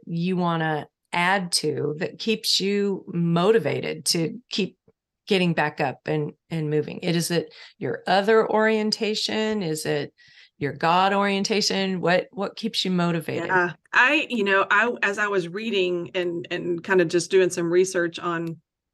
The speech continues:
Speaker 2: resilience and, um, <laughs> resiliency, let me read you the,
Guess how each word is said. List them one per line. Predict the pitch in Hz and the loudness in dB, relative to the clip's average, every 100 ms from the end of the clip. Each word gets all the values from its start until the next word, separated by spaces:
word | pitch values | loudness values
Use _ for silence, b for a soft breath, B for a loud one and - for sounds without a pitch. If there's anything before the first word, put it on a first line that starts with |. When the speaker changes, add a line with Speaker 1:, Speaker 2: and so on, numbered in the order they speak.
| _ _ _ - | _ _ _ -8
Speaker 2:
resilience | 185 180 175 175 180 180 - | 2 4 4 4 2 0 -4
and, | - 180 180 - | -6 -4 -2 -2
um, | 180 180 185 B | -2 -2 -6 B
<laughs> | B B | B B
resiliency, | 214 202 196 190 185 202 | -2 0 2 2 0 0
let | 226 | 4
me | 359 | 6
read | 285 233 240 | 6 2 0
you | 233 202 | 0 0
the, | 185 175 | 2 2